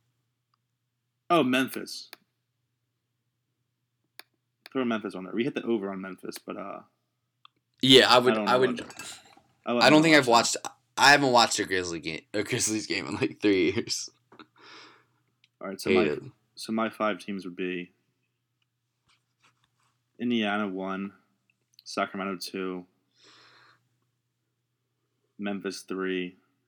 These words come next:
Speaker 1: Who else did I name? Brooklyn four, and then Toronto five.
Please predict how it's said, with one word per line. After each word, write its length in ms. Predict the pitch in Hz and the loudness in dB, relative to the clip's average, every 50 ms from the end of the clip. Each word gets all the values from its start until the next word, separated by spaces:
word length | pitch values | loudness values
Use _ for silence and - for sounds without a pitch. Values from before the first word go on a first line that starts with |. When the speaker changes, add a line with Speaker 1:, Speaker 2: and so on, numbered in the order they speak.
| _ _ _ _ _ _ _ _ _ _ _ - | _ _ _ _ _ _ _ _ _ _ _ -10
Speaker 1:
Who 80 | 117 110 | -8 -8
else 140 | 101 104 | -8 -8
did 100 | - - | -12 -16
I 60 | 98 95 | -16 -16
name? 300 | 95 92 92 - - - _ _ _ _ _ _ _ _ _ _ - | -16 -18 -18 -20 -20 -20 _ _ _ _ _ _ _ _ _ _ -6
Brooklyn 360 | 117 110 98 - 98 95 90 | -6 -6 -4 -6 -8 -10 -10
four, 580 | - - - - 98 95 90 90 92 90 - _ _ _ _ _ _ _ _ _ _ _ _ _ _ _ _ _ _ _ _ _ _ _ _ _ _ _ _ _ _ _ | -12 -16 -14 -10 -8 -6 -6 -6 -8 -10 -14 _ _ _ _ _ _ _ _ _ _ _ _ _ _ _ _ _ _ _ _ _ _ _ _ _ _ _ _ _ _ _
and 100 | - 95 | -14 -12
then 80 | 92 85 | -12 -12
Toronto 400 | - - - 90 92 90 - - _ _ | -14 -14 -14 -14 -14 -16 -18 -20 _ _
five. 320 | - - - - _ - | -20 -20 -20 -20 _ -20